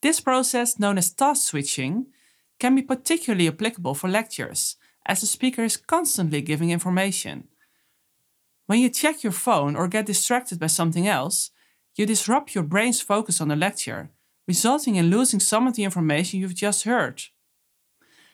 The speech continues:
This is because your brain's working memory, the limited capacity for holding information, is temporarily occupied by the new task, displacing the speaker's words.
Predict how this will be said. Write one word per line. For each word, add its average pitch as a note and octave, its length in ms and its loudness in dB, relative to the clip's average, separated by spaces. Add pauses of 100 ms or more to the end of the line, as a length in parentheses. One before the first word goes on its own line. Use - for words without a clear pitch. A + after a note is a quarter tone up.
(140)
This D4+ 200 2
is C#4+ 60 2
because B3 440 2
your E3+ 80 2
brain's G3+ 480 0
working E3 460 -2
memory, E2+ 480 -6 (320)
the E3+ 80 -2
limited B3+ 480 2
capacity A3 500 0
for E3 140 -4
holding G#3 340 2
information, E3 800 -2 (380)
is - 160 0
temporarily A3 680 0
occupied D3+ 480 0
by D#3+ 140 0
the D#3+ 100 0
new F#3 220 2
task, - 500 -2 (260)
displacing B3+ 640 0
the D3 60 0
speaker's F#3+ 440 -2
words. G#3 580 -2